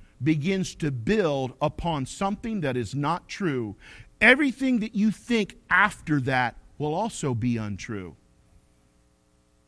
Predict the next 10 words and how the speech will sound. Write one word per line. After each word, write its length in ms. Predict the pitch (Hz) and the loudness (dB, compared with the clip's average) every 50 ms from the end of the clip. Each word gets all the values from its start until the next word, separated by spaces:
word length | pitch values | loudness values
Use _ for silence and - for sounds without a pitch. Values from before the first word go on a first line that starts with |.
| _ _ _ _ _ _ _ _ _ _ _ _ _ _ _ _ _ _ _ _ _ _ _ _ _ _ _ _ _ _ _ _ _ _ - - _ | _ _ _ _ _ _ _ _ _ _ _ _ _ _ _ _ _ _ _ _ _ _ _ _ _ _ _ _ _ _ _ _ _ _ -20 -20 _
You 400 | - 131 147 202 233 254 240 226 | -2 2 6 8 8 8 8 6
need 260 | 190 180 202 208 202 - | 4 2 2 2 0 0
to 100 | - 160 | 2 2
begin 360 | 143 - 135 147 160 151 139 | 2 2 2 0 -2 -2 -2
to 80 | 123 | -4
train 420 | 117 - - - 165 147 160 196 202 | -6 -8 -8 -4 -4 -2 -2 -2 -4
your 160 | 202 214 220 | -4 -4 -4
mind, 560 | 220 208 175 147 123 113 110 120 151 170 160 - _ _ _ _ _ _ _ _ _ _ _ - - _ _ _ _ _ _ _ _ _ _ _ _ _ _ _ _ _ _ _ _ _ _ _ _ _ _ _ | -4 -4 -4 -4 -6 -6 -8 -8 -10 -12 -14 -18 _ _ _ _ _ _ _ _ _ _ _ -20 -20 _ _ _ _ _ _ _ _ _ _ _ _ _ _ _ _ _ _ _ _ _ _ _ _ _ _ _
only 360 | - 160 180 202 220 240 247 233 | -2 0 0 0 0 0 -2 -2
think 600 | - - - - - 269 233 175 139 - - | -4 -6 -20 -8 -6 -4 -4 -4 -6 -8 -12